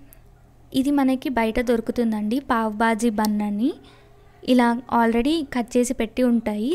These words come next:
దీన్ని మనం just ఇలా వీడియోలో చూపించిన విధంగా సపరేట్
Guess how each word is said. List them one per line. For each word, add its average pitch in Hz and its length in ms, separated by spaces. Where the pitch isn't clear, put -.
దీన్ని 254 280
మనం 233 240
just 233 260
ఇలా 220 140
వీడియోలో 277 440
చూపించిన 247 420
విధంగా 220 440
సపరేట్ 240 400